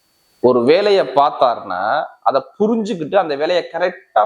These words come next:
ஃபாலோ பண்ணி ஜெயிக்கக்கூடிய திறமை ஒரே ராசி எதுனா துலா ராசிக்காரர் தான்.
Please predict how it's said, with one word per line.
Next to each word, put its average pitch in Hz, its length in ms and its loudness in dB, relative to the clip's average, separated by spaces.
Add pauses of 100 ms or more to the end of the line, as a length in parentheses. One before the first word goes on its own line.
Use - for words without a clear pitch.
(100)
ஃபாலோ 175 340 0
பண்ணி 160 260 -6
ஜெயிக்கக்கூடிய 147 460 -2 (120)
திறமை 143 240 0 (120)
ஒரே 147 160 0 (100)
ராசி 135 260 -2
எதுனா 123 160 -6 (140)
துலா 127 180 2
ராசிக்காரர் 80 680 -8
தான். - 120 -8